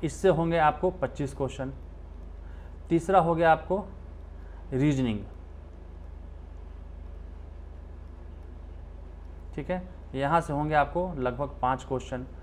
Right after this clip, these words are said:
चौथा हो गया आपको मैथ्स, गणित,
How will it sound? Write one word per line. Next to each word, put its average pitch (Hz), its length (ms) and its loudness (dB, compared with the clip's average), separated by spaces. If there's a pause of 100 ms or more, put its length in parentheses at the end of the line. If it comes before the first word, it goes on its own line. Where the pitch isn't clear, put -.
(400)
चौथा 151 300 6
हो 156 180 6
गया 170 260 4 (300)
आपको 160 400 0 (300)
मैथ्स, 131 500 2 (1600)
गणित, 123 380 0